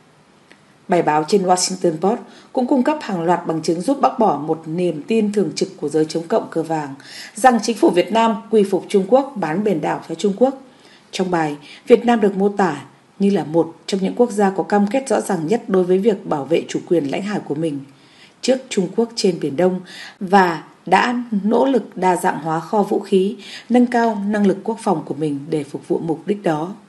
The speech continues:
Bài báo cũng minh định rằng việc Việt Nam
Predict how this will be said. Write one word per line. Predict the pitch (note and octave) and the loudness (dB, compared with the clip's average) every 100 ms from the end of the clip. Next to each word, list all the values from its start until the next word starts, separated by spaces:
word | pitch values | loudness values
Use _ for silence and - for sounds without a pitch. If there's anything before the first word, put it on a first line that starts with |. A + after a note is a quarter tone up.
| _ - - - F#3+ | _ -20 -20 -14 -2
Bài | D#3+ | -2
báo | D#3 C#3+ D#3 | 0 0 0
cũng | D#3+ G3 A3+ G#3 - | 0 0 0 -6 0
minh | G3+ F#3+ | 2 2
định | E3+ - | 0 -4
rằng | D#3+ D#3+ D3 - - - - | -4 -4 -6 -10 -18 -10 4
việc | A#3 A3 | 6 6
Việt | F#3+ | 2
Nam | G#3 A3+ | 2 0